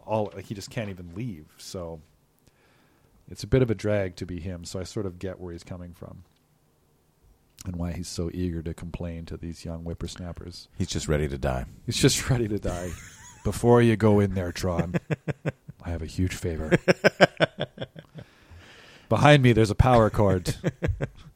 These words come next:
Speaker 2: And take the hat.
Speaker 1: <laughs> Take the hat. If you could just take this hat off for one second.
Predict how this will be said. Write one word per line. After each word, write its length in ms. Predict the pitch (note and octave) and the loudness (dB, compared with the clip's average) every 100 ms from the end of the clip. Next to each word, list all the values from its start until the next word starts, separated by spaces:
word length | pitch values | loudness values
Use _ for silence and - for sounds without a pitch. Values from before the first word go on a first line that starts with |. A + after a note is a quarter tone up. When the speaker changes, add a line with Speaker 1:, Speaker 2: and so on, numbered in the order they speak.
| - - C#3+ - | 2 4 4 4
Speaker 2:
And 260 | C3+ D#2+ - | -2 2 6
take 160 | A#2 | 6
the 80 | - | 6
hat. 320 | F#2+ G2 - - - | 4 4 2 -6 -10
Speaker 1:
<laughs> 200 | G2+ G#3 | -6 2
Take 260 | E3 E3+ | 4 4
the 80 | F3 | 6
hat. 420 | E3+ D#3 D3 G#3 - | 6 6 4 4 4
If 920 | F3+ - - - - - - _ - C3 | 0 0 -16 -16 -20 -20 -20 _ -6 -4
you 80 | |
could 200 | B2+ A2 | -4 -8
just 320 | - B2 B2 - | -2 0 0 2
take 200 | B2+ - | 0 0
this 140 | G2 | -2
hat 200 | G#2 G2+ | 0 2
off 180 | G#2+ - | 0 0
for 120 | F#2+ | -4
one 200 | F2+ F#2+ | -2 -4
second. 320 | - G2 - | -4 -6 -6